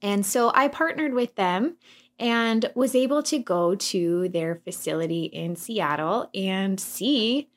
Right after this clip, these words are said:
how it works. Where does all of that stuff go? What does it look like? When,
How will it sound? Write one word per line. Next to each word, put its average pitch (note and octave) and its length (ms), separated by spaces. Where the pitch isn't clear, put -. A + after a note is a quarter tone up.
how C4+ 280
it D#4 140
works. D#4 500
Where A3+ 380
does E4 180
all B3 200
of B3 140
that A3+ 220
stuff - 540
go? D3 220
What D#3 140
does A#3+ 160
it - 140
look G3 300
like? D#3 420
When, F#3+ 240